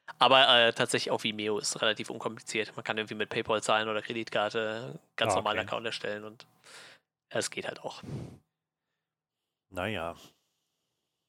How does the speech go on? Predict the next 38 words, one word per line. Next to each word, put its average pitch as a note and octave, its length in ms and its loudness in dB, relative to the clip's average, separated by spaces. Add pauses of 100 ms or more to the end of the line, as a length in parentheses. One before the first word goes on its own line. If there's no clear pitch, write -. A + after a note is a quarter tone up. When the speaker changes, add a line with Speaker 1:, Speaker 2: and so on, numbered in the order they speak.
(200)
Speaker 2:
Tja, A#2 180 6
die F2 160 -8
Wunder G2+ 220 -6
des G#2 200 -10
Internets. F2+ 400 -12
Speaker 1:
Ja. B2+ 160 8 (2500)
Speaker 2:
Aber F3 280 6
cool, F#3+ 180 12
also B2 300 8
danke C3+ 300 6
auf C#3+ 120 2
jeden C#3+ 140 0
Fall C3+ 220 4
für A#2 380 2
den G#2 200 -2
Eindruck. D3+ 600 0
Das - 180 -2
ist C#3 120 -4
schön, C3 280 -2
immer B2+ 240 -4
mal A#2+ 240 -4
auch B2 180 -10
über A#2+ 140 -4
solche A2 720 -2
kleineren C3 440 -2
Projekte B2 460 -4
zu - 200 -8
hören, F#2 280 -4
die F#2 80 -10
dann F#2 160 -8
so F#2+ 60 -12
ein F#2+ 40 -16
bisschen, G2 460 -4
so A2 100 2
wie A2+ 60 2
es G#2+ 100 -4
klingt, C3+ 320 2
einfach A2+ 400 0